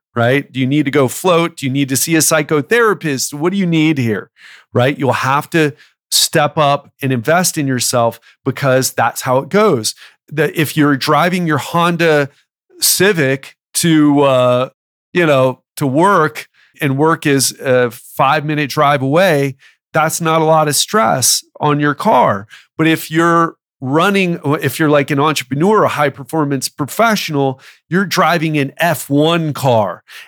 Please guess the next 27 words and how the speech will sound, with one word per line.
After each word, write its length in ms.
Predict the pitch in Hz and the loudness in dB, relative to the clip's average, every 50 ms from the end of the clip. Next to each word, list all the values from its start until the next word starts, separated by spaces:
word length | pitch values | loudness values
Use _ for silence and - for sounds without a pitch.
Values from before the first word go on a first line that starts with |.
| _ - | _ -6
And 320 | - 156 151 147 147 139 | -4 -2 -2 -2 -2 -2
what 180 | 135 151 180 175 | 0 0 0 0
do 180 | 175 180 165 - | 0 -2 -2 0
F 280 | 160 165 165 165 - | 0 0 -2 -2 -2
one 240 | 165 160 160 170 165 | 0 0 0 0 -2
cars 420 | 156 151 170 165 165 175 170 143 | -2 0 2 2 4 2 0 0
need? 400 | 160 170 175 185 190 196 175 - _ - | -2 -2 0 0 0 0 -2 -6 _ -2
They 180 | 139 135 131 | -2 0 0
need 420 | 131 135 131 131 131 131 127 127 - - | 0 0 0 0 0 0 -2 -4 -6 -4
a 100 | - 117 | -2 0
lot 360 | 117 120 120 131 135 139 151 | 0 2 2 2 4 2 2
of 160 | 151 151 131 - | 0 0 -4 -4
care, 460 | - 139 131 123 127 123 123 127 - | -4 0 0 2 2 2 2 0 0
a 60 | - | -2
lot 280 | 117 113 127 123 123 120 | -2 0 2 2 2 0
of 120 | 117 107 | -2 -4
maintenance. 560 | 113 120 120 123 120 - 113 101 92 - - - - - - - | -4 -4 -4 -4 -6 -6 -12 -12 -10 -10 -12 -12 -14 -20 -16 -8
So 200 | - - 160 147 | -2 0 0 2
the 140 | 135 143 117 | 2 0 -2
higher 680 | - - - - 165 165 175 185 190 190 185 180 175 - _ _ _ _ _ _ _ _ - | -2 -6 -4 -2 0 0 2 2 2 2 2 0 -2 -4 _ _ _ _ _ _ _ _ -4
level 540 | 131 135 143 151 165 190 208 190 175 156 | -2 2 2 4 2 2 2 0 -2 0
that 240 | 139 147 139 123 139 | 0 0 -2 -2 -2
you 140 | 135 135 127 | -4 -4 -4
run 420 | 117 120 135 160 202 254 285 269 | -2 0 0 2 2 2 0 0
at, 420 | 240 175 151 147 143 147 151 - _ _ _ - | 0 -2 0 0 0 0 -2 -4 _ _ _ -2
the 120 | 131 143 | -2 -2
higher 640 | - - - 165 156 151 151 156 156 156 151 151 - | -2 0 0 0 2 2 2 2 2 2 0 -2 -4